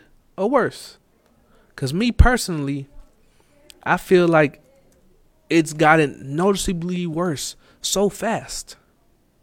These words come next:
which is kinda, like, scary because, what, we're, like, two, three months in?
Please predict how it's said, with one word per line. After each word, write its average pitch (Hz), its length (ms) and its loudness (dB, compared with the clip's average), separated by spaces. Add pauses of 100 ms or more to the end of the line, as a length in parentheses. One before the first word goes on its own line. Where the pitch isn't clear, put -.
(420)
which 160 180 0
is 151 100 0
kinda, 196 300 -2
like, 175 240 0
scary 240 520 -2
because, 139 440 0 (300)
what, 160 200 4
we're, 180 100 0
like, 120 420 -2
two, 135 300 0
three 151 240 2
months 156 340 2
in? 214 280 0